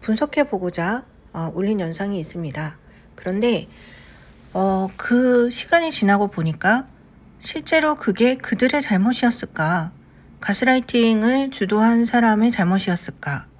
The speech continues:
혹은, 어, 영민 현상, 프로포즈송을 불렀다고 해서 그들의 잘못일까? 그런 것에 대해서 초점을 맞춰서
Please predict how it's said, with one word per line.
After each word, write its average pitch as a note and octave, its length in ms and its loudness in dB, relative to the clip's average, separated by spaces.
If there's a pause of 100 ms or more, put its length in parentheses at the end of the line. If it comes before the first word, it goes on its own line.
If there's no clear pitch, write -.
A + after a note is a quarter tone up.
혹은, B3+ 300 0 (880)
어, D#3 400 -2 (140)
영민 B3+ 360 2
현상, B3 460 2
프로포즈송을 A3 960 0 (760)
불렀다고 B3+ 540 2
해서 G#3+ 200 0
그들의 G#3 360 0
잘못일까? E3 840 -2 (440)
그런 C4 220 2
것에 C4+ 220 2
대해서 A3+ 320 4
초점을 B3 380 2
맞춰서 F3 600 0